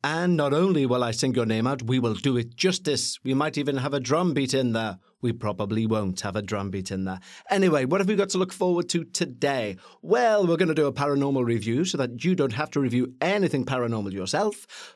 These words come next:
We're going to then listen to one of your true listener ghost stories, which is my favourite part of each and every week. And then we head finally down into that dark and dingy corner, which is owned by none other than my partner,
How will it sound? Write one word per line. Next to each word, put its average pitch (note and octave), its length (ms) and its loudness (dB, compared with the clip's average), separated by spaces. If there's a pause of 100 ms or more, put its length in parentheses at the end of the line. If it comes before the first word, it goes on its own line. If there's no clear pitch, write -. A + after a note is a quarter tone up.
We're C#3 120 2
going E3 240 2
to E3+ 100 0
then E3+ 320 2
listen D#3 220 -2
to C#3 100 -6
one C#3 240 -2
of B2+ 120 -4
your E3 280 2
true E3 360 0
listener D3+ 280 -2
ghost D#3+ 280 0
stories, D3 560 0
which D3 160 -6
is C3+ 220 -4
my C3 160 -2
favourite F3+ 640 0
part A2+ 320 -2
of G2 80 -4
each A2 180 -6
and A2 100 0
every G#2 220 -4
week. F#3 320 2 (320)
And G3+ 260 2
then F3+ 220 4
we D#3+ 200 2
head D#3+ 280 0
finally C3+ 600 0
down C#3 480 -2
into C#3 200 0
that A#2 240 -4
dark C3+ 360 0
and A#2 220 -2
dingy G3 520 2
corner, C#3 500 0 (300)
which F#3 240 0
is G3 200 0
owned G#2+ 460 0
by B2+ 160 0
none F3+ 240 2
other A#2 300 -2 (220)
than B2+ 180 0
my F3 160 0
partner, G2 520 -4